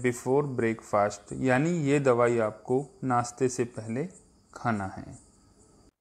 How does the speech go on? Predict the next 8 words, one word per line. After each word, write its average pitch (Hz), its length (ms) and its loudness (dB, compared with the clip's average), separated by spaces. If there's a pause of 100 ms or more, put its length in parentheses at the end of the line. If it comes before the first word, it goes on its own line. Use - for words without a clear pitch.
(580)
एबीएफ़, 143 840 4 (240)
अगर 131 220 4
आपके 135 280 4
पर्चे 127 340 0
पर 151 180 -2
दवाई 123 300 4
के 127 160 -2
सामने 117 440 -4